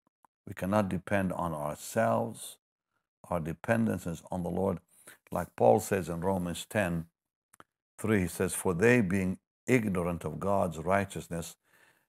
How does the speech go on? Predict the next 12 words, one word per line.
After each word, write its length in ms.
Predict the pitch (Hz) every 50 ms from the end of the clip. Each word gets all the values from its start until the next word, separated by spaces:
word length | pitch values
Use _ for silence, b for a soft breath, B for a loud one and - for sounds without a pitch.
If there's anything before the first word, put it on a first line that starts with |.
| b -
and 140 | - 87 82
going 280 | 85 95 110 110 110 95
about 360 | 92 82 92 101 101 92 -
to 80 | - 85
establish 580 | 78 - - _ - 104 98 95 90 90 -
their 160 | - 85 80
own 240 | 85 87 87 87 85 76
righteousness, 680 | 76 87 95 98 98 95 - 85 - - 95 85 -
have 180 | - 82 73 80
not 300 | 92 104 107 107 - -
submitted 720 | - - - 85 78 78 87 104 123 120 - 98 82 82
themselves 420 | 82 85 82 - 95 90 82 -